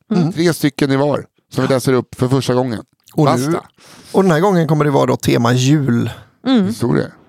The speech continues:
Speaker 3: Jul.
Speaker 2: Ja.
Speaker 3: Kanske julafton, det vet vi inte riktigt. Vi har inte läst dem än.
Speaker 2: Nej, men det är
Speaker 3: Vi läser
Speaker 2: julhistorier. Saker som har, eh, eh, med julen att göra. Och
Speaker 1: Ja.
Speaker 2: så väljer vi ut en historia som blir allmängods. Det blir alltså den nya råttan i pizzan,
Speaker 3: Mm.
Speaker 2: historien, som ni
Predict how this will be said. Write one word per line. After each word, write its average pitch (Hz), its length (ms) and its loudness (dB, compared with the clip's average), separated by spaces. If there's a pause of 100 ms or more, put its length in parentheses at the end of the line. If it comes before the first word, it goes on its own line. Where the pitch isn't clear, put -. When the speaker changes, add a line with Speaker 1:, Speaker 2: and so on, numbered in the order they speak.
(100)
Speaker 3:
Jul. 131 420 -2 (200)
Speaker 2:
Ja. 104 220 -2 (140)
Speaker 3:
Kanske 127 220 -2
julafton, 135 440 -6
det 135 80 -8
vet 143 160 -6
vi - 40 -10
inte 139 140 -10
riktigt. 175 160 -12
Vi - 80 -20
har 139 60 -4
inte 147 140 -2
läst 175 180 0
dem 196 80 -6
än. 151 60 0
Speaker 2:
Nej, 156 180 0
men - 20 -2
det 175 60 0
är - 20 0
Speaker 3:
Vi 175 60 0
läser 185 140 0
Speaker 2:
julhistorier. 147 360 2
Saker 135 300 -4
som 127 100 -4
har, 120 260 2
eh, 110 300 2 (540)
eh, - 840 -4
med 123 200 -2
julen 117 260 2
att 113 120 -2
göra. 139 320 2
Och 120 80 -10
Speaker 1:
Ja. 233 200 0
Speaker 2:
så 208 60 2
väljer 196 180 0
vi 190 180 4
ut 165 120 -2
en 160 240 -2
historia 131 680 2
som 123 300 -2
blir 120 320 2
allmängods. 98 500 -2
Det 135 120 2
blir 123 240 2
alltså 110 240 0
den 107 140 0
nya 101 260 2
råttan 98 300 0
i 95 40 -4
pizzan, 90 520 -4
Speaker 3:
Mm. 233 120 0
Speaker 2:
historien, 98 320 -2
som 131 240 -2
ni 165 260 2